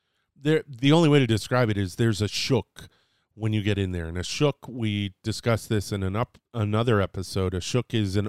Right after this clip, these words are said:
open air market. It's probably one of the oldest markets on the planet, okay, right inside the Damascus Gate. Now, when you go in, that's where my friend, she got, uh, um, and camera person,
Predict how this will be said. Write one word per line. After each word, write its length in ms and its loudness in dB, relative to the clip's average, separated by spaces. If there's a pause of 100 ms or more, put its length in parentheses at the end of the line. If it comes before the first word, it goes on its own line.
open 240 -4
air 140 -2
market. 420 -10 (460)
It's 120 -20
probably 480 6 (360)
one 140 2
of 40 8
the 80 8
oldest 520 6 (480)
markets 680 -2 (920)
on 220 0
the 80 2
planet, 480 -6 (680)
okay, 340 -4 (320)
right 160 0
inside 360 -2
the 80 -2
Damascus 520 -6
Gate. 200 -16 (420)
Now, 120 2
when 120 2
you 60 -2
go 200 6
in, 240 0 (160)
that's 220 -4
where 80 0
my 160 0
friend, 340 -4
she 160 -8
got, 260 -2 (120)
uh, 340 -2 (640)
um, 640 -6 (320)
and 200 -4
camera 300 -4
person, 400 -10